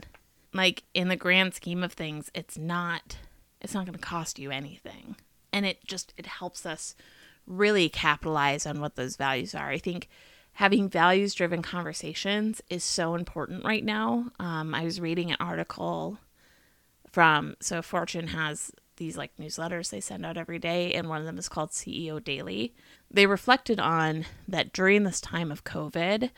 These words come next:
that all these C E Os really went back to their values and purpose and their mission of their companies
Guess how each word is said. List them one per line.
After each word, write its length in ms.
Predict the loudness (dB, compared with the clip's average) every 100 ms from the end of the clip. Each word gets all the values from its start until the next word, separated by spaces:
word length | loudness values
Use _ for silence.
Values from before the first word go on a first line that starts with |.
| -20 -20 -20 -16 -2
that 240 | 4 4 4
all 260 | 4 4
these 240 | 4 2 2
C 340 | 2 0 2
E 40 | 2
Os 480 | 2 2 2 -2 -6 -18 -4
really 300 | 4 6 6
went 220 | 2 0
back 220 | -2 -2
to 100 | -4
their 160 | -4 -2
values 520 | -2 -2 0 -2 -4
and 180 | -6 -8
purpose 560 | -8 -8 -2 -4 -4 -6
and 140 | -6
their 120 | -6
mission 440 | -2 -2 0 -2 -4
of 120 | -4
their 140 | -6
companies 680 | -4 -4 -2 2 2 2